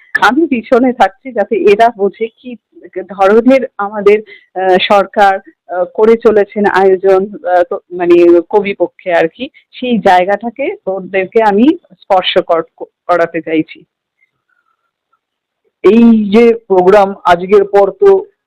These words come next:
Speaker 2: হয়তো এই ধরনের প্রোগ্রাম আর very immediately হবে না, কিন্তু বিভিন্ন আগামীতে আরো নজরুল আছে, বাইশে শ্রাবণ আছে, আরো অনেক কিছু আছে। এছাড়া,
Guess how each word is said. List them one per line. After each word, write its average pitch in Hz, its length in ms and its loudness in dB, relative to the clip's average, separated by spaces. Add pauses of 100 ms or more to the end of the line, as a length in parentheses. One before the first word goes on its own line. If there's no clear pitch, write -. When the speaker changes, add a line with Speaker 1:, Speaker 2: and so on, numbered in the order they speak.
(160)
Speaker 2:
হয়তো 180 680 0 (100)
এই 180 60 0
ধরনের 180 320 2
প্রোগ্রাম 170 400 2
আর 156 140 4 (720)
very 165 220 -2
immediately 185 680 2
হবে 131 160 4
না, 165 120 2
কিন্তু 233 340 2
বিভিন্ন 226 360 2
আগামীতে 190 600 2
আরো 180 320 2 (260)
নজরুল 165 360 2
আছে, 156 440 0 (320)
বাইশে 143 260 2
শ্রাবণ 143 380 0
আছে, 147 220 2
আরো 170 280 0 (260)
অনেক 170 240 -4
কিছু 127 280 0
আছে। - 240 -2 (1700)
এছাড়া, 151 540 0